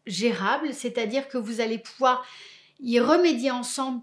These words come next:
par la discussion et par l'affirmation de vous-même,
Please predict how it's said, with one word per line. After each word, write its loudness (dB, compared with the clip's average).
par 0
la -2
discussion -8
et -8
par -6
l'affirmation -6
de -2
vous-même, -2